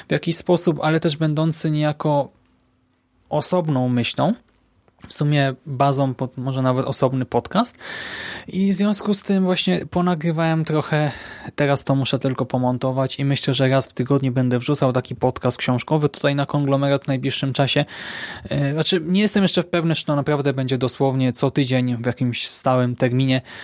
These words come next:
ale myślę, że to jest możliwe, może się uda przynajmniej przez kilka tygodni coś takiego publikować. I,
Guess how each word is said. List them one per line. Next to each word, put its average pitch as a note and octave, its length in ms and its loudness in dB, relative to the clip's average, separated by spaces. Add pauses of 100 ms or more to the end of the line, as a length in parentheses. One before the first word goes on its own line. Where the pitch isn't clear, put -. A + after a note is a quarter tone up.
(340)
ale D#3+ 540 2 (640)
myślę, F3+ 360 2
że D#3+ 60 2
to D#3+ 100 2
jest D3+ 120 2
możliwe, C#3 400 2
może A#2+ 220 0
się - 140 -2
uda B2 220 2
przynajmniej B2 340 0
przez - 200 -6
kilka C3 440 0 (300)
tygodni B2 440 0
coś - 180 -4
takiego B2+ 300 -2
publikować. C3 640 -2 (1080)
I, F3 280 0